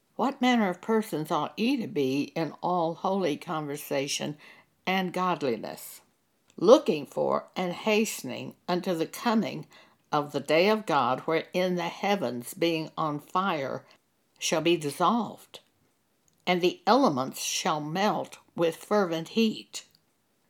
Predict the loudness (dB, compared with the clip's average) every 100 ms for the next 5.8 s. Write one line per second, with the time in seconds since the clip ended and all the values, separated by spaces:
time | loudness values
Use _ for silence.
0 | _ -2 2 4 4 2 2 4 2 0
1 | -4 -6 0 2 2 0 -4 -4 -6 -4
2 | 0 2 2 -2 -4 -4 4 6 6 2
3 | -2 0 0 -6 -10 -12 -20 -20 _ _
4 | _ _ -2 2 2 2 0 0 2 2
5 | 2 2 -2 -4 -4 -8 -10